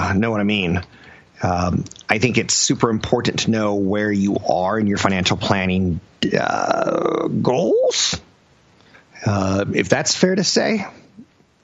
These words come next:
So, um,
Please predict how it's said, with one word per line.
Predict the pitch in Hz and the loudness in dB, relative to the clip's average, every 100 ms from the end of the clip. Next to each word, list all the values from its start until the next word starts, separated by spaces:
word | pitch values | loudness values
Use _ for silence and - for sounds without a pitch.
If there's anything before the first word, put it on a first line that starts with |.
| _ _ | _ _
So, | - - 107 101 98 95 90 90 - - _ _ _ _ - - | -10 -2 0 0 0 0 0 -2 -4 -14 _ _ _ _ -16 -2
um, | 104 98 95 90 - - - - - - - | 0 2 0 0 2 0 0 0 2 2 0